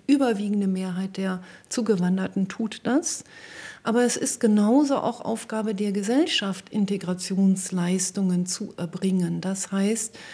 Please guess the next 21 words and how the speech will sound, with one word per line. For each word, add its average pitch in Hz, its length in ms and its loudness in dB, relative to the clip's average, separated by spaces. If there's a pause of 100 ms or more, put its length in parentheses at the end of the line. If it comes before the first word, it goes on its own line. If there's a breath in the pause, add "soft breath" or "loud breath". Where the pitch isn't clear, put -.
(200 loud breath)
wirklich, 214 920 0
äh, 196 340 0
eine 196 240 0
gleichberechtigte 196 1040 -2
Teilhabe 196 800 -2
zu - 200 -8
ermöglichen. 226 840 0 (580 loud breath)
Und 202 280 4
nur 208 440 6
wenn 190 240 2
beide 208 440 4
Seiten 214 460 -2
ihren 202 360 -2
Beitrag 180 520 -4
leisten, 202 720 -2
kann 214 320 -2
es - 240 -6
wirklich 196 400 -6
ein 196 140 2
Miteinander 180 640 0
geben. - 280 -12